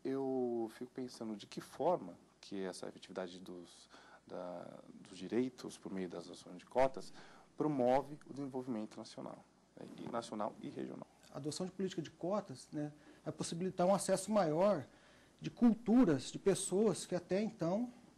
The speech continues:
Speaker 2: estavam colocados à, à margem. E eles têm muito a contribuir, né, pa-, para o desenvolvimento do, do país. E a educação é a ferramenta fundamental desse desenvolvimento.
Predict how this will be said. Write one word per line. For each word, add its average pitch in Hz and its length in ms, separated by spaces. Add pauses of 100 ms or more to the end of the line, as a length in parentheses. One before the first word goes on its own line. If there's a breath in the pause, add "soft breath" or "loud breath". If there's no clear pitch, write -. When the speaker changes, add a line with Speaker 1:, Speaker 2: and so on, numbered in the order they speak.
Speaker 2:
estavam 190 580 (560)
colocados 170 500
à, 180 160
à 180 60
margem. 156 340 (320 loud breath)
E 185 60
eles 233 320
têm 294 160
muito 277 340
a - 20
contribuir, 175 680 (340)
né, 180 120
pa-, 180 320
para 180 240
o 208 40
desenvolvimento 220 800
do, 147 240
do 139 100
país. 143 500 (760 soft breath)
E 214 120
a 233 40
educação 226 680
é 214 120
a 208 100
ferramenta 214 760
fundamental 214 800
desse 175 220
desenvolvimento. 147 600